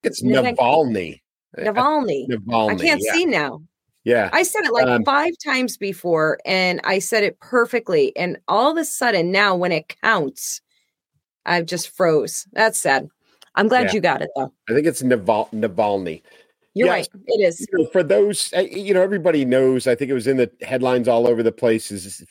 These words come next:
Speaker 1: health has been failing, but to go backwards in time, tw-, you know,
Speaker 2: Mm-hmm.
Speaker 1: he was a, a opposition leader to, to Putin, an act-, political activist, blogger,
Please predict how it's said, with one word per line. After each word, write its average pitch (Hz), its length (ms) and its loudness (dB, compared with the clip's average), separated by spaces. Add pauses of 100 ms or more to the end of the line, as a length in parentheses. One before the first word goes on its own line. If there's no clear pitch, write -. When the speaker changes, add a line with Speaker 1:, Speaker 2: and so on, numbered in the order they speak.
(200)
Speaker 1:
health 123 260 -2
has 104 140 -8
been 107 240 -2
failing, 120 580 2
but 110 140 -4
to 131 60 -6
go 139 160 0
backwards 120 640 -4
in 120 160 -2
time, 110 540 -2
tw-, 117 300 -6
you 127 120 0
know, 101 180 2
Speaker 2:
Mm-hmm. 151 160 -8 (380)
Speaker 1:
he 139 60 0
was 135 200 2
a, 120 340 4 (180)
a 104 120 -12 (120)
opposition 120 840 -2
leader 117 320 2
to, 98 200 0 (220)
to 131 140 -2
Putin, 120 760 -4
an 117 160 -6
act-, 117 380 -4
political 151 380 2
activist, 135 720 0
blogger, 120 580 4